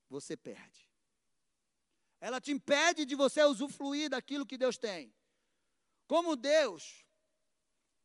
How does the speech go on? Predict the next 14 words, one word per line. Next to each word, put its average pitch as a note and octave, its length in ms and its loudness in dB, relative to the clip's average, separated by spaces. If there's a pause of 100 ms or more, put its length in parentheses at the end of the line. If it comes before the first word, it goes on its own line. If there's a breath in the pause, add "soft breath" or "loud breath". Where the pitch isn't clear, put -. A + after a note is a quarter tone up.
(280)
meu B3+ 140 0
amado, C4+ 520 -2 (240)
não A3 180 -6
se A3 160 -12
brinca. F3+ 440 -12 (1200)
As - 120 -20
coisas A3+ 500 0
contaminadas F#3+ 1080 -12 (300)
geram D#3 640 -8 (420)
derrotas, C#3 720 -10
destruição C#3 840 -14 (720)
pra A#2+ 100 -18
tua C3 220 -12
vida. G#2 260 -20